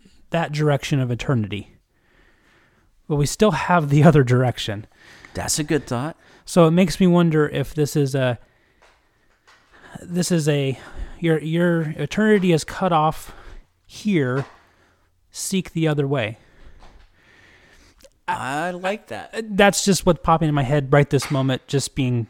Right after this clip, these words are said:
Speaker 1: caught off guard.
Speaker 2: Okay. Wow, no, that's good. I, I, I do appreciate it. That's gonna, uh, kinda tap into what I'm gonna talk about here, but not exactly. I do appreciate that thought.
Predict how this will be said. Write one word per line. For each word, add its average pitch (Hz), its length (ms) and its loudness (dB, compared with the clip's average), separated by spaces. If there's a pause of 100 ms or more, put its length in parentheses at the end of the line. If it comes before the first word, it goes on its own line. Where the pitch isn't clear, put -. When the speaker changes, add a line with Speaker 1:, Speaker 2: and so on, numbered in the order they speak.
Speaker 1:
caught 127 320 0
off 120 180 2
guard. 117 300 -2 (500)
Speaker 2:
Okay. 120 400 -4 (1500)
Wow, 165 320 0
no, 147 340 -4
that's 123 260 -8
good. 170 380 -4 (180)
I, 135 260 -4
I, 135 180 0
I 110 120 -2
do 156 180 0
appreciate 123 520 0
it. 98 140 -8
That's 143 200 -2
gonna, 151 420 -2 (460)
uh, 123 260 -6
kinda 156 720 -2 (160)
tap 147 280 -6
into 139 140 0
what 143 140 0
I'm 139 80 0
gonna 127 140 -4
talk 147 260 -6
about 127 240 -4
here, 117 180 -4
but 104 160 -6
not 123 320 -4
exactly. 127 460 -4
I 110 80 -4
do 131 160 0
appreciate 139 560 -2
that 117 220 -6
thought. 147 320 -2